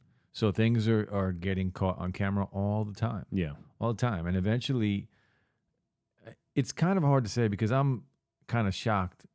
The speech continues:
Speaker 1: that it's not out completely yet.
Speaker 2: Well, why do you think that is?
Speaker 1: Well, the government.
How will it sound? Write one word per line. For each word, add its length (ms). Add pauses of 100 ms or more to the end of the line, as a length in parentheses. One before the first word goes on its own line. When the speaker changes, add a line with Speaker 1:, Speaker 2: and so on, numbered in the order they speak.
(120)
Speaker 1:
that 240
it's 220
not 240
out 260 (160)
completely 480
yet. 220 (760)
Speaker 2:
Well, 100
why 120
do 60
you 40
think 200
that 120
is? 300 (100)
Speaker 1:
Well, 100
the 60
government. 480